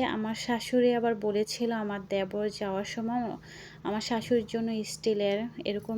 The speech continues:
প্লেট পাঠানোর জন্য। তো আসলে কি পাঠাইছে, আপনার ভাইয়া কিনে নিয়ে আসছিল, কিন্তু এগুলা মানে মাল বেশি হয়ে গিয়েছিল, সামান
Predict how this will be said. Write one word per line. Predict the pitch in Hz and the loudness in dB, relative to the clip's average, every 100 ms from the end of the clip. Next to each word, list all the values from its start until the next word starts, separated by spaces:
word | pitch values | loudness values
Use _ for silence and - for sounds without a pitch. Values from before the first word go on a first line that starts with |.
| 220 | -2
প্লেট | - 196 202 - | 0 0 -2 -6
পাঠানোর | 190 202 202 196 | -8 -4 -4 -4
জন্য। | - 196 190 202 254 262 | -4 -4 -4 -2 -4 -2
তো | 220 | -2
আসলে | 196 - 226 220 | -2 -2 -2 -2
কি | 226 - 240 220 | -2 0 0 2
পাঠাইছে, | 196 196 214 214 - - - 415 | -2 -2 -2 -4 -4 -4 -2 -4
আপনার | 403 226 220 | -4 -4 -2
ভাইয়া | 214 214 220 | 0 2 0
কিনে | 220 226 220 | 0 -2 0
নিয়ে | 220 220 | 0 0
আসছিল, | 220 - 240 247 | -2 0 2 2
কিন্তু | 240 220 208 208 - - - - - | 0 -2 0 -2 -6 -14 -14 -14 2
এগুলা | 214 240 247 240 233 214 175 - - | 4 6 6 6 4 4 2 -4 -6
মানে | 226 208 202 196 180 180 - 220 | -4 -2 -2 -2 -2 -4 -6 -4
মাল | 214 208 214 | -2 0 0
বেশি | 202 214 - | 0 0 0
হয়ে | 226 220 196 | 2 2 2
গিয়েছিল, | 185 190 - 214 208 226 - | 0 -2 -4 -4 -4 -4 -4
সামান | 202 175 175 | -2 0 2